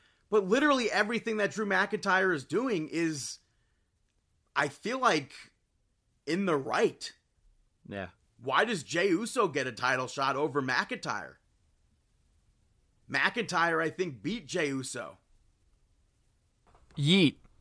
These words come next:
Speaker 1: So
Speaker 3: That's
Speaker 2: Yeet.
Speaker 3: why.
Speaker 1: I think everything McIntyre's saying is not heelish. It's literally truth.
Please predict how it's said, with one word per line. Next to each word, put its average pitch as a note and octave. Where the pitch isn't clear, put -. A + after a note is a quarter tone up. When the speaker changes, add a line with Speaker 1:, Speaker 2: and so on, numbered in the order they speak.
Speaker 1:
So D3
Speaker 3:
That's F#3
Speaker 2:
Yeet. A3+
Speaker 3:
why. G#2
Speaker 1:
I C3
think F#3
everything D#3+
McIntyre's D3+
saying C#3+
is G#2
not B2
heelish. A#2+
It's -
literally C3+
truth. B2